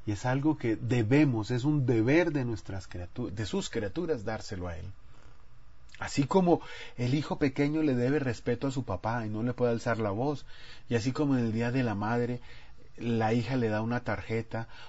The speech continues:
o le da un ramo, o el hijo le compra, o, eh, qué sé yo, así sucede también con Dios, y tenemos que darle su gloria.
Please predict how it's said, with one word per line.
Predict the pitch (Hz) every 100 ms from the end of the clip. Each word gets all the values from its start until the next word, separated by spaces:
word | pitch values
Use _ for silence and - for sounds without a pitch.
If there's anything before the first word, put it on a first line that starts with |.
| -
o | 117
le | 113 107
da | 107
un | 113
ramo, | 113 110 110 120 120 - -
o | 117
el | 113
hijo | 113 104 117
le | 110
compra, | - 117 120 110 117 -
o, | -
eh, | 120 - -
qué | 147
sé | 139 117
yo, | 120 156 - -
así | - 98 - 101 110 190 262 - - -
sucede | - - 143 - 92 90 170 - - -
también | 135 143 117 101 104 147 - - - - -
con | - 104 95
Dios, | 107 143 139 - - -
y | 95
tenemos | 90 107 139 101
que | -
darle | 95 95 95
su | 92 92
gloria. | 87 87 85